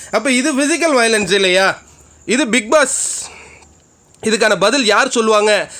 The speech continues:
அப்படிங்கிற மாதிரி தெரியுது. இன்னொன்னு வந்து, அவங்களுக்கு நேச்சுரலாவே அந்த டாட்டு போடுற விஷயம் இல்லைன்னாலும் அதை விஜயலட்சுமிக்காக அக்செப்ட் பண்ணிட்டு போடுற மாதிரி காட்டுறாங்க.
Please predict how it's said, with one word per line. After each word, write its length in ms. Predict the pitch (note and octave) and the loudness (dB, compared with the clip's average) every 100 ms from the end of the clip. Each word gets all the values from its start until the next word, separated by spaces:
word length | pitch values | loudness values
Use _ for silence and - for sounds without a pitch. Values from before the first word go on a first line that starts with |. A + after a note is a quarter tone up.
| - | -6
அப்படிங்கிற 400 | F#3 G3 B3 A3+ | -2 0 2 2
மாதிரி 320 | A3 A#3 F#3 | 2 0 0
தெரியுது. 300 | F3+ F3 G3+ A#3 - - | 0 2 0 -2 -12 -4
இன்னொன்னு 360 | A3+ D#4 F4+ C4+ | 0 2 2 2
வந்து, 280 | B3 D4 | 2 2
அவங்களுக்கு 600 | C#4+ G3 C4 D#4 D4 A#3+ | 2 2 2 2 0 0
நேச்சுரலாவே 640 | G#3 G3+ C4+ C#4+ C#4 C4+ C#4 | 0 0 0 2 2 2 2
அந்த 240 | C#4 A#3 | 0 0
டாட்டு 280 | F#3 A3 B3+ G#3+ | 0 0 0 -2
போடுற 460 | A#3 G#3+ G#3 F3+ E3+ | 0 2 2 0 -2
விஷயம் 400 | F3 G3 C#4+ C4 | -4 -4 0 0
இல்லைன்னாலும் 580 | A3 B3+ B3+ A3+ A3 C#4+ - | 0 0 2 2 2 0 0
அதை 240 | G3+ G#3+ | 0 0
விஜயலட்சுமிக்காக 720 | G#3 C#4+ C4+ - G#3+ A3+ A#3 | 0 0 0 -4 -2 -2 0
அக்செப்ட் 300 | A#3+ - B3+ | -2 0 -2
பண்ணிட்டு 260 | A#3 A#3 A3+ | 0 -2 -2
போடுற 280 | G#3 A3+ A3 | -2 0 2
மாதிரி 300 | A3 A3+ G#3 | 0 0 0
காட்டுறாங்க. 440 | G3 F#3 F3+ | 0 0 0